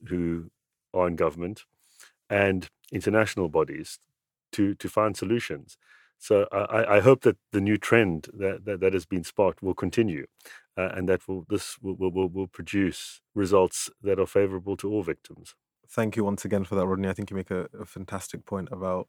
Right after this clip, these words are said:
Speaker 2: the universality of justice and the importance of not seeing justice solely for some, as a universal principle that, that everyone should be entitled to. And to, to end, a question that is often asked as soon as reparations are brought up, and this was something that we saw in light of the Black Lives Matters protests that, that took place a couple of years ago,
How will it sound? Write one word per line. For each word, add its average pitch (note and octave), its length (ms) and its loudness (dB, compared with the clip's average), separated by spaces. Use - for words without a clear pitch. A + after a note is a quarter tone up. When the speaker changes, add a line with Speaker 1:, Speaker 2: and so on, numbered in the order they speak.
Speaker 2:
the G2 60 -12
universality F#2+ 800 -8
of F2 180 -14
justice - 480 -10
and F2+ 140 -12
the F#2 60 -8
importance F#2 580 -10
of F#2 80 -10
not F#2 200 -10
seeing F#2+ 280 -12
justice F#2 340 -10
solely F#2+ 300 -8
for F#2+ 140 -12
some, F#2+ 340 -12
as G2 100 -8
a G2+ 40 -6
universal G#2 500 -2
principle F#2+ 520 -8
that, - 140 -10
that - 180 -12
everyone F#2+ 380 -6
should - 160 -18
be F#2+ 100 -8
entitled F#2 600 -10
to. - 120 -20
And G#2 260 -8
to, G#2 300 -6
to - 200 -8
end, G2+ 380 -6
a - 60 -16
question A2+ 360 -2
that G#2+ 60 -2
is G#2 120 -4
often G2+ 300 -4
asked F#2+ 320 -6
as - 60 -10
soon A2 180 -4
as G2+ 80 -2
reparations F#2+ 480 -4
are F2+ 60 -8
brought F2 240 -10
up, F2 100 -10
and G2 80 -8
this F#2+ 140 -10
was G2+ 100 -6
something G2+ 300 -6
that F#2+ 120 -4
we G2+ 80 -6
saw G2+ 180 -6
in F#2+ 100 -6
light F#2 340 -4
of F2+ 80 -14
the F#2 60 -12
Black F#2 260 -10
Lives F#2 220 -12
Matters A#2 300 -2
protests A2 440 -2
that, F2 160 -4
that G2+ 160 -12
took - 140 -18
place - 220 -8
a - 40 -8
couple - 260 -12
of F2+ 100 -12
years A2 280 0
ago, G2+ 320 -2